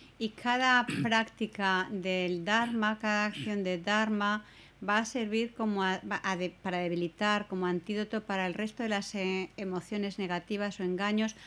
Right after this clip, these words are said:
aunque no sea su antídoto directo. Con el enfado, su antídoto directo será la paciencia, pero cuando nosotros, eh, pra-, cultivamos la paciencia, eso también va a debilitar los otros engaños, aunque no sea su antídoto directo.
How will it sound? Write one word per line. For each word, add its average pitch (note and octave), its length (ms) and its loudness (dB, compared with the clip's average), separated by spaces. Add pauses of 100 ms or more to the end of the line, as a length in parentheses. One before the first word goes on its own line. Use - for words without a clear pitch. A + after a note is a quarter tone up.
(160)
aunque G3 300 -2
no G#3 180 0
sea A3 420 2
su - 220 -6
antídoto G#3 640 -2
directo. E3+ 640 -2 (380)
Con F3 120 -2
el F3 140 0
enfado, A3 840 2
su - 120 -8
antídoto G3 440 -4
directo G3 400 -2
será F#3+ 320 -2
la F#3 200 0
paciencia, G#3+ 760 -4
pero F3+ 180 -4
cuando F3+ 300 -2
nosotros, A3 720 -2 (380)
eh, G#3+ 640 4
pra-, G#3 180 -4
cultivamos G#3 720 0
la F3+ 160 0
paciencia, A3+ 640 -2
eso G#3+ 220 -2
también G3+ 640 0
va G#3 140 4
a G#3+ 60 2
debilitar G#3 500 -2
los G#3 160 -4
otros G#3+ 220 -8
engaños, G3+ 420 0
aunque F#3+ 220 -2
no G3+ 160 -2
sea A3+ 380 -2 (280)
su - 140 -8
antídoto G3+ 580 0
directo. E3 560 -4